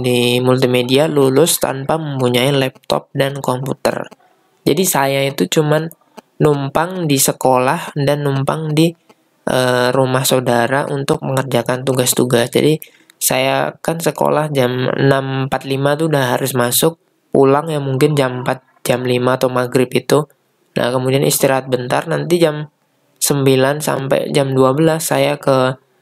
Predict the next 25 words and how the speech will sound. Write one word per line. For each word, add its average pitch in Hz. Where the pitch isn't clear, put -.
tempat 127
saudara. 123
Kalau 139
misalkan 135
komputernya 131
masih 135
digunain, 127
ya 143
aku 135
tunggu, 147
kalau 139
selesai 147
kemudian 139
gantian 131
aku 123
yang, 123
eh, 143
ngerjain 123
tugas 151
lah, 143
atau 127
bikin-bikin 127
proyek, 139
atau 135
bikin-bikin, 127